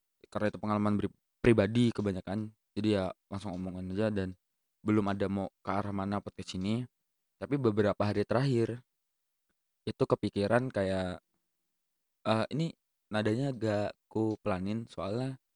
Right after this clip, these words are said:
denger podcast-podcast sebelumnya tuh kayak aku ngomong cepet banget gitu loh. Kayak ngerasa, "Ini podcast apa balapan mobil gitu, balapan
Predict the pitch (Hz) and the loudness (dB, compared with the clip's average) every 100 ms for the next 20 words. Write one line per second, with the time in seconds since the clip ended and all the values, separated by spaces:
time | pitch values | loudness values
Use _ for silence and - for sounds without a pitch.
0 | - - _ _ _ _ _ _ _ _ | -20 -20 _ _ _ _ _ _ _ _
1 | _ - 117 120 120 - 120 117 - - | _ -8 -4 -2 -2 -2 -4 -4 -8 -4
2 | 113 - 113 104 101 113 160 135 117 117 | -4 -4 -6 -4 -6 -6 -6 -6 -6 -8
3 | - _ _ _ _ - - 170 147 160 | -12 _ _ _ _ -10 -6 -4 -2 -4
4 | 147 113 110 110 147 123 123 117 98 _ | -4 -4 -4 -4 -6 -6 -6 -6 -8 _
5 | _ _ _ _ _ - 110 113 120 - | _ _ _ _ _ -12 -10 -10 -10 -10
6 | 160 _ _ _ _ 117 160 113 - 135 | -12 _ _ _ _ -10 -8 -10 -12 -14
7 | 147 - - - 107 110 113 123 147 127 | -12 -10 -10 -10 -10 -8 -6 -4 -4 -4
8 | 147 156 123 139 - 110 110 123 120 | -4 -2 -4 -8 -6 -4 -2 -2 -4